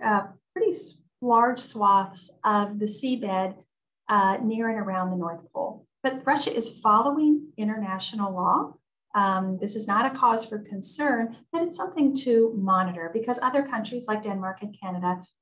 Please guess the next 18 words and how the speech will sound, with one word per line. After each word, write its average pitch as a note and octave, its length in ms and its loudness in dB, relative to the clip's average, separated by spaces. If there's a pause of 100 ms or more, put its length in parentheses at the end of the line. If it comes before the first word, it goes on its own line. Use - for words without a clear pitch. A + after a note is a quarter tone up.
have G#3 180 2
competing F#3+ 600 -6
claims. F3 640 -10 (180)
Unfortunately, G#3+ 640 -2
the G3 80 -2
United F#3 260 -4
States F#3 260 -6
cannot F#3 520 -4
submit G#3+ 580 -4 (160)
its C#4 180 0
scientific G#3 640 -2
claims F#3+ 360 -4
to G#3 100 -6
extend - 460 -6
its G#3+ 140 -6
outer G3 300 -2
continental F3+ 360 -6
shelf F3+ 360 -6